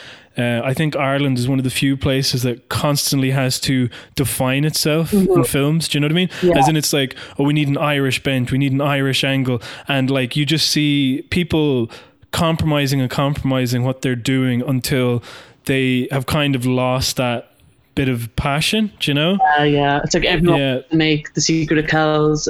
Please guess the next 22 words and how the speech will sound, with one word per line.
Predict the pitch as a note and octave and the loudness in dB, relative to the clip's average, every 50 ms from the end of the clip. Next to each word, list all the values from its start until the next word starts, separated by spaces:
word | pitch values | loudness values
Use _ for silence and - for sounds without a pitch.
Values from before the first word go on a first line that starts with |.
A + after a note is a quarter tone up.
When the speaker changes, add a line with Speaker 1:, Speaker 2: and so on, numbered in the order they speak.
| - - | -8 -6
Speaker 2:
so, | - - - E3 D#3 | -6 -2 0 2 2
like, | D3+ D3+ D3 D3 D3 - - _ - - - _ | 2 2 2 0 -2 -4 -12 _ -18 -20 -14 _
it's | - F3 E3+ | -4 -2 0
almost | F#3 E3 E3 D#3 D#3 | 2 2 2 2 2
like | E3 D3 D3 | 0 0 2
diluting. | F3+ D#3 D3+ D#3 D#3 D#3+ D3+ - E3+ D#3+ D3+ D3 D3 C#3+ C#3+ C#3+ - - _ _ _ _ - - - | 2 4 4 4 4 4 2 2 2 2 4 4 4 2 2 0 -2 -6 _ _ _ _ -16 -6 -2
Like, | F3 E3 D3+ E3 | -2 0 0 0
if | D#3+ D3+ | 0 0
that's | F3+ F3+ F#3 - | 0 0 2 2
what | - E3+ | 2 4
they | E3+ | 4
Speaker 1:
Yeah. | D#3+ | 4
Speaker 2:
want | D#3+ E3 D3+ - | 2 2 0 0
over | - - - | -2 -4 -2
and | - D#3 | -2 0
over | D3+ | 2
again, | D3+ D3 D#3 D#3+ D#3 D3+ | 2 2 2 2 2 2
you're, | D3+ D#3 | 0 0
you're, | D#3 D#3+ E3 D#3+ D#3 - - - - - - | 0 0 0 0 -2 -4 -8 -20 -20 -14 -6
you're | - E3+ F3+ | -2 -2 0
just | D#3 G3+ F#3+ - | 0 0 0 2
losing | D#3+ E3+ F3+ F3 F#3 E3+ E3 D#3+ D#3 D#3 D#3 | 2 2 2 2 2 2 2 2 2 0 -2